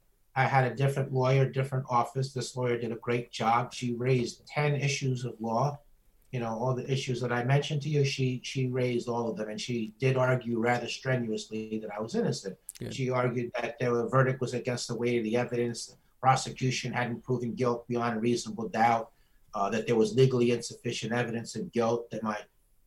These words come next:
Speaker 1: you know, all my rights were violated, everything I mentioned to you. I'll leave it at that.
Speaker 2: Mm.
Speaker 1: In, in all total, she, she argued ten issues. And the, uh, well, first of all, the prosecution's answer to the D N A evidence,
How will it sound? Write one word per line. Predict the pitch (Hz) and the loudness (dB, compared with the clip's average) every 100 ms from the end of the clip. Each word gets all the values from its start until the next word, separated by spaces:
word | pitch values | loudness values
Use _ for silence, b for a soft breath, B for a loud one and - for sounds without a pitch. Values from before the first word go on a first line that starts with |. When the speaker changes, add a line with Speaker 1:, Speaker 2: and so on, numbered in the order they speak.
| _ | _
Speaker 1:
you | 143 | -2
know, | 120 117 | 0 2
all | 151 208 | 6 6
my | 185 | 8
rights | 147 131 - | 6 6 4
were | 110 | 0
violated, | 107 107 107 127 | 2 2 2 2
everything | 147 139 139 | 2 2 0
I | 120 | 2
mentioned | 110 98 - 90 | -2 -4 -6 -8
to | 95 | -4
you. | 90 | -2
I'll | 98 107 | -2 -2
leave | 123 | -2
it | - | -4
at | - - | -6 -4
that. | 92 131 - - | -4 -4 -10 -4
Speaker 2:
Mm. | 135 113 117 - _ _ _ _ - | -2 -2 -6 -14 _ _ _ _ -4
Speaker 1:
In, | 160 170 139 - | 2 2 0 -4
in | - 175 | 0 6
all | 196 185 | 8 6
total, | - 151 | 4 2
she, | 139 139 135 | 4 2 0
she | - 143 | -2 -2
argued | 131 156 147 135 | 2 2 0 -4
ten | - 131 | -4 -4
issues. | 117 - - 185 - _ _ _ _ _ _ | -4 -8 -14 -18 -20 _ _ _ _ _ _
And | 131 123 120 120 - | -2 0 0 -4 -6
the, | 127 131 123 123 120 - - _ _ | 0 2 2 -2 -4 -10 -20 _ _
uh, | 123 120 117 113 - _ _ _ _ _ _ - | 0 2 2 0 -8 _ _ _ _ _ _ -2
well, | 160 | 2
first | 160 214 | 6 6
of | 185 | 6
all, | |
the | 147 139 | 4 4
prosecution's | 180 180 160 - 196 175 135 | 4 4 0 0 0 2 4
answer | 156 175 180 | 4 2 0
to | 131 131 | -2 -2
the | 117 | -6
D | 110 123 | -2 0
N | 120 | 2
A | 120 143 120 | 4 4 2
evidence, | 101 107 107 110 - - | 0 -4 -6 -6 -10 -14